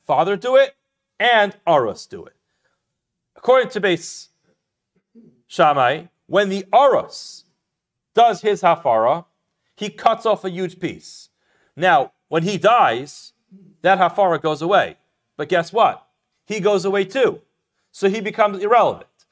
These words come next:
And therefore the father takes over the whole thing. He can be made for it on his own. V'pashtina la'el, kohecha deleka aros av mefer. If there's no aros, the father does it himself.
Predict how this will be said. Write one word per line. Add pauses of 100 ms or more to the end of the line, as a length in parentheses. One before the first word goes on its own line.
(200)
And
therefore
the
father
takes
over
the
whole
thing.
He
can
be
made
for
it
on
his
own. (500)
V'pashtina
la'el, (220)
kohecha
deleka
aros
av
mefer. (300)
If
there's
no
aros,
the
father
does
it
himself.